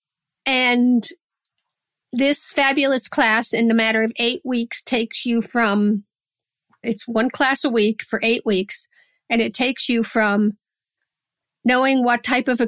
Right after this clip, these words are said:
equipment to have, from headphones to microphones to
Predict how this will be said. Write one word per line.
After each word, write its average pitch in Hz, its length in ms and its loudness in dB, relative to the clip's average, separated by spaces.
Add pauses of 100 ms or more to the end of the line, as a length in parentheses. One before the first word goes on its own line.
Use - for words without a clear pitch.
(200)
equipment 285 480 0
to 262 80 -4
have, 269 420 0
from 226 380 0
headphones 247 800 0
to 220 320 0
microphones 226 1040 0
to 214 640 0